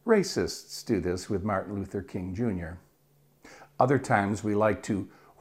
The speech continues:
whitewash the villainy of someone by pointing to a good thing they've done. Germans did this in the nineteen thirties as Adolf Hitler rose to power.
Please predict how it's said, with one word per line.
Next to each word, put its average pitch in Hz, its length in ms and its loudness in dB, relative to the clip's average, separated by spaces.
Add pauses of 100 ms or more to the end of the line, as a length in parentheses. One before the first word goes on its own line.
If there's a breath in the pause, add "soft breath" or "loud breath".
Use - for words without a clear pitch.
whitewash 120 460 4
the 98 120 -6
villainy 107 480 6
of 90 140 2
someone 92 540 -2
by 92 260 2 (760 loud breath)
pointing 104 520 0
to 101 200 -2
a 98 40 0
good 98 300 -4
thing 120 420 -2
they've 76 240 -6
done. - 300 -10 (800 loud breath)
Germans 101 480 2
did 90 220 -2
this 90 340 -4
in 95 100 -2
the 92 80 -4
nineteen 87 500 -6
thirties 82 540 -4
as 87 460 -6
Adolf 92 400 -6
Hitler 92 440 -10 (280)
rose 90 260 -6
to 98 100 -12
power. 98 400 -12